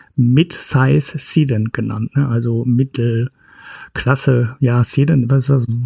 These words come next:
Auto mit Kofferraum, ne? Wie übersetzt man das? Limousine ist ja nicht die, so die richtige Übersetzung.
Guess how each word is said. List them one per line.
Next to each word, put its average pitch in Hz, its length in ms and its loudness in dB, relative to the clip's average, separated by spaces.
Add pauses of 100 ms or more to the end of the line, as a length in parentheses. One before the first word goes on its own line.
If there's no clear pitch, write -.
(160)
Auto 135 380 0
mit 135 280 0
Kofferraum, 113 580 0
ne? 139 220 2
Wie 120 160 0
übersetzt 131 420 0
man 110 140 2
das? 110 200 -6
Limousine 123 500 2
ist 131 140 0
ja 120 120 -2
nicht 117 180 -8
die, 123 60 -2
so 120 100 -2
die 123 80 -2
richtige 123 360 -2
Übersetzung. 117 600 -4